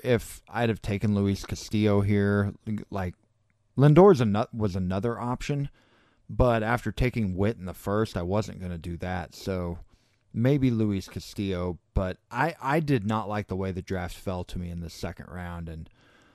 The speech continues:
I'll talk a little more about it, but, uh, like, some other, like, things I noticed when I look at the trends of this here in a little bit, but maybe Luis Castillo.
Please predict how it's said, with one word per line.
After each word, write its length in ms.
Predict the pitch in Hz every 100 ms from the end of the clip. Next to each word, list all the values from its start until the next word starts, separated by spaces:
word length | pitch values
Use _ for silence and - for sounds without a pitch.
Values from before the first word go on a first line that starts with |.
| _ _
I'll 120 | - 135
talk 280 | 131 107
a 60 | 92
little 260 | 92 107 101
more 220 | 98 90
about 360 | 82 90 95
it, 160 | 92 78
but, 200 | 90 85 - _ _ _ _ _ _ -
uh, 180 | 101 -
like, 260 | 95 92
some 220 | - 107 101
other, 320 | 95 92 85
like, 220 | 98 90 - _
things 280 | 127 113 98
I 100 | 92
noticed 440 | 92 101 92 -
when 140 | 92 90
I 100 | 87
look 200 | 98 95
at 120 | -
the 80 | 80
trends 460 | - 98 95 85
of 160 | 87 80
this 280 | 87 85 -
here 160 | 85
in 80 | 85
a 60 | 82
little 220 | 87 82
bit, 240 | 76 73 -
but 180 | 82 82 _ _ _ _ _ -
maybe 500 | 98 113 123 117 101
Luis 300 | 95 90 -
Castillo. 460 | - - 73 69